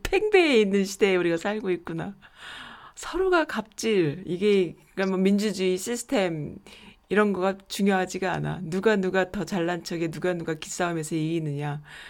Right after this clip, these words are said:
무턱대고 그냥 갑질하느냐. 이것도 사실 뭐, 뭐 중요하죠. 중요한데 <laughs> 이게 정말 트럼프가 만든 풍토도 좀 있는 것 같고, 아유,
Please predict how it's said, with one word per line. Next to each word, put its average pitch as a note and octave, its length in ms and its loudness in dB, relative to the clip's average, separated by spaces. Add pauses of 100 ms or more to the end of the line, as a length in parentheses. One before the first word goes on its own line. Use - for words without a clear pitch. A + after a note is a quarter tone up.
(120)
무턱대고 E3+ 600 0
그냥 E3 200 -4
갑질하느냐. E3 800 -6 (380)
이것도 A#3+ 300 -2
사실 F4 280 -2
뭐, A3 320 2 (640)
뭐 F#3+ 160 0 (360)
중요하죠. G#3+ 720 2
중요한데 G3 520 0
<laughs> - 320 4
이게 F#3 420 0 (160)
정말 G3+ 440 0 (440)
트럼프가 F#4 380 0
만든 F3 340 0
풍토도 B3+ 400 -4
좀 D#3+ 180 -4
있는 F3 220 0
것 F3 140 -6
같고, C#3+ 460 -8
아유, F3+ 280 -10